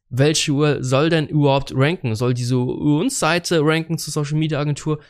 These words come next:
oder soll die Startseite ranken? Und da muss man einfach wahnsinnig aufpassen, schauen, was Google hier nach vorne lässt und was eben nicht. Und da schaut man sich natürlich dann den Content auch an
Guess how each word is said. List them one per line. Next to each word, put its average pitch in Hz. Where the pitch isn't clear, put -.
oder 147
soll 147
die 143
Startseite 139
ranken? 95
Und 110
da 131
muss 160
man 156
einfach 139
wahnsinnig 135
aufpassen, 127
schauen, 139
was 127
Google 147
hier 139
nach 127
vorne 143
lässt 127
und 123
was 117
eben 117
nicht. 135
Und 139
da 151
schaut 151
man 147
sich 147
natürlich 139
dann 135
den 127
Content 180
auch 104
an 127